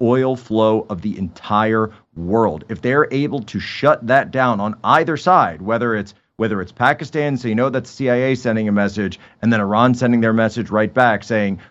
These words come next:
"We are willing to fight back, whatever you do." Okay, now you've got all of these competing interests. Again, this is the friction point, like, like two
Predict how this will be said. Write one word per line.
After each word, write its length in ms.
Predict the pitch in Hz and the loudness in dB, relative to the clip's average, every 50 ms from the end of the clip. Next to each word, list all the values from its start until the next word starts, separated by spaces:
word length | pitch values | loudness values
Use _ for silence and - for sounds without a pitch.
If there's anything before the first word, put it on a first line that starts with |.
| _ _ | _ _
"We 420 | - 98 104 120 127 131 131 - - _ - | -6 -2 0 2 2 2 0 -2 -4 _ -2
are 280 | 104 107 113 113 113 | 0 2 4 4 2
willing 600 | 107 90 92 117 123 123 117 113 107 104 98 101 - _ _ - | 2 0 0 2 2 2 2 2 0 0 -2 -4 -8 _ _ -2
to 120 | 120 117 | 0 0
fight 280 | 117 - 113 107 104 - | 0 0 0 0 0 0
back, 300 | 117 120 117 107 104 - | 2 2 2 2 0 -4
whatever 340 | 92 95 90 107 123 139 | -8 -4 -2 -2 -2 -2
you 160 | 143 131 135 127 | -2 -2 -2 0
do." 380 | - 175 170 127 95 82 - _ _ _ _ _ _ _ _ _ _ _ _ - | 2 2 2 2 0 -4 -8 _ _ _ _ _ _ _ _ _ _ _ _ -6
Okay, 300 | - 120 117 120 113 113 110 92 | -6 -2 0 0 0 0 -2 -4
now 240 | 95 104 107 120 | -4 -2 0 0
you've 180 | 135 135 139 110 | 0 -2 -2 0
got 220 | 117 131 123 120 123 | 2 2 2 2 0
all 300 | 113 113 123 135 135 139 | 0 0 0 0 0 -2
of 100 | 120 104 | -4 -4
these 160 | 127 127 123 | -4 -6 -6
competing 640 | 123 - 113 104 - - - 135 156 170 185 190 | -4 -4 -6 -6 -6 -4 -4 -2 0 0 0 0
interests. 480 | 190 202 214 202 - 127 113 104 - - | 2 0 0 0 0 -2 -2 -2 -2 -4
Again, 400 | 117 107 143 143 120 92 82 82 - - _ _ _ _ 82 82 | -2 0 2 0 0 0 -4 -8 -12 -20 _ _ _ _ _ -6
this 420 | 95 110 139 151 156 147 - - _ _ _ - | -2 0 2 2 0 -2 -8 -18 _ _ _ -2
is 400 | 135 135 135 135 131 127 113 120 - _ _ _ | 0 2 2 2 2 0 -2 -6 -12 _ _ _
the 100 | - 107 | -6 -6
friction 500 | 101 - - 139 143 143 - 151 139 127 | -4 -2 -2 -2 -2 -2 -2 -4 -4 -4
point, 360 | 123 - 131 131 127 120 - | -2 -2 -2 0 0 0 0
like, 360 | 107 110 110 107 101 - - | 0 2 2 2 0 -4 -6
like 380 | - 104 104 101 101 101 98 - | -4 -2 -2 -2 -2 -4 -6 -6
two 480 | - - 147 147 151 151 147 143 131 | -8 -2 0 2 4 4 2 2 0